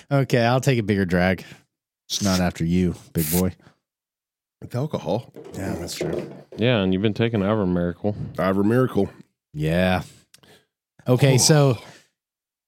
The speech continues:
Speaker 1: there we have some massive medical shortages going on. It's, it's crazy.
Speaker 2: Uh,
Speaker 1: Um,
Speaker 2: medication, supplies,
Speaker 1: yeah,
Speaker 2: what?
Speaker 1: medication.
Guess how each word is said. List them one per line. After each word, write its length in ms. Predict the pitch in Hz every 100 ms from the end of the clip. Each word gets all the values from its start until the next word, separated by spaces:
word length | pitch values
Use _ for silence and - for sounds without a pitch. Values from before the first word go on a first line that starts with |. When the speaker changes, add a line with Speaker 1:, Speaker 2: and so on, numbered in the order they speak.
| _ -
Speaker 1:
there 300 | 135 226 143
we 420 | 117 143 269 170
have 440 | 85 95 131 113
some 440 | 98 110 90 85 82
massive 840 | 85 98 131 - 95 87 - -
medical 640 | 98 98 107 135 107 80 -
shortages 880 | - - - 101 131 117 - - -
going 280 | - 165 78
on. 200 | 165 78
It's, 180 | - - - 131 -
it's 200 | - -
crazy. 500 | - - 127 131 90 92 80 - -
Speaker 2:
Uh, 60 | 110
Speaker 1:
Um, 260 | 113 107
Speaker 2:
medication, 640 | 117 113 127 143 139 190
supplies, 360 | 143 101 120 127
Speaker 1:
yeah, 140 | 135 160
Speaker 2:
what? 60 |
Speaker 1:
medication. 680 | 117 117 92 135 170 92